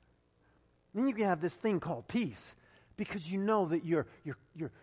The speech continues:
you've come clean with God. Confession is powerful. Romans ten nine says, "If you confess with your mouth the Lord Jesus Christ and believe in your heart that God has raised him from the dead, you'll be saved."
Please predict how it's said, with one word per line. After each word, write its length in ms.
you've 200
come 320
clean 680
with 200
God. 340
Confession 560
is 140
powerful. 840
Romans 400
ten 320
nine 280
says, 220
"If 140
you 80
confess 500
with 140
your 100
mouth 340
the 100
Lord 320
Jesus 360
Christ 440
and 120
believe 480
in 140
your 180
heart 380
that 160
God 240
has 180
raised 280
him 80
from 160
the 80
dead, 240
you'll 100
be 140
saved." 500